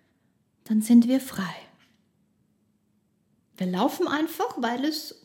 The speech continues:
gut tut, weil wir Freude dran haben.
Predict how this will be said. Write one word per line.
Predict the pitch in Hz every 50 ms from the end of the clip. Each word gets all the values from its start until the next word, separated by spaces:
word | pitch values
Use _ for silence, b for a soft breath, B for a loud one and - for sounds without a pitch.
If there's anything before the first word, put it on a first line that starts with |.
| _ -
gut | - 508 554 - - -
tut, | - - 190 170 175 175 - -
weil | 247 262 294 311 330 320 320
wir | 330 330 349 349
Freude | 339 - - - 330 339 330 320 311
dran | 311 285 240 226 208 202 202
haben. | 185 175 - 180 175